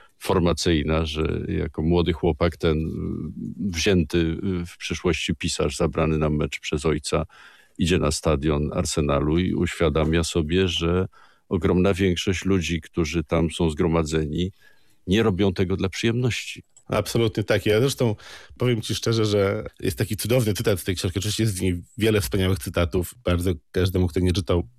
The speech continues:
Speaker 2: polecam, żeby to przeczytać. Ale jest taki cytat, który w szczególności gdzieś sprawił, że poczułem, że to jest dokładnie to, o czym myślimy. I nawet na, e,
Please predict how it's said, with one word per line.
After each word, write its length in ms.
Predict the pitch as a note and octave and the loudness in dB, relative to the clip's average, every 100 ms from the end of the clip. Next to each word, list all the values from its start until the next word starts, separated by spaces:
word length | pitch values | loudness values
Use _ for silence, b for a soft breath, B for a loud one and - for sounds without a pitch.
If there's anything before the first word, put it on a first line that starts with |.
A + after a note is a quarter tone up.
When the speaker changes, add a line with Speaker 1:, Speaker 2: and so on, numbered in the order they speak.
| - | -6
Speaker 2:
polecam, 360 | F2+ F2+ - F2+ | 0 2 2 2
żeby 140 | F2+ | 0
to 100 | - | 0
przeczytać. 400 | - F#2 G2+ E2+ | -2 0 0 2
Ale 100 | F#2+ | 2
jest 100 | G2 | 2
taki 200 | A2 A2 | 2 0
cytat, 200 | - G#2 | 0 0
który 160 | - G2+ | 0 0
w 40 | |
szczególności 500 | - A2 G#2+ A2+ - | 2 2 4 2 0
gdzieś 260 | F2+ E2+ - B | 0 0 -2 B
sprawił, 340 | - G#2 G#2 G2 | -2 0 2 2
że 60 | |
poczułem, 380 | - - A#2+ G#2+ | 0 0 2 2
że 80 | G#2 | 2
to 100 | A#2+ | 2
jest 100 | A#2 | 2
dokładnie 400 | A#2 C3+ B2+ A#2 | 2 2 2 2
to, 140 | A#2 | 2
o 60 | G#2+ | 2
czym 160 | - | 2
myślimy. 380 | G2+ - A2 F2 | -2 -2 0 0
I 20 | |
nawet 300 | F2 F#2 F2+ - B B B - | 0 0 -2 -6 B B B -4
na, 360 | F#2 F2+ E2+ | 0 0 -2
e, 440 | - F#2 F#2 E2 | -2 0 0 -2